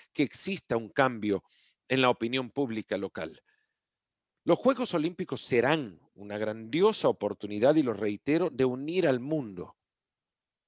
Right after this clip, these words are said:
Después de los tiempos más oscuros que haya visto nuestra humanidad en décadas, el deporte nos va a permitir una reunión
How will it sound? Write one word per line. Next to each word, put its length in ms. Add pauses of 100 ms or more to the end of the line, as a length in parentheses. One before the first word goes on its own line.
(160)
Después 320
de 80
los 140
tiempos 340
más 240
oscuros 560
que 100
haya 140
visto 420 (760)
nuestra 300
humanidad 500
en 240
décadas, 720 (640)
el 160
deporte 560 (140)
nos 200
va 80
a 80
permitir 380
una 160
reunión 680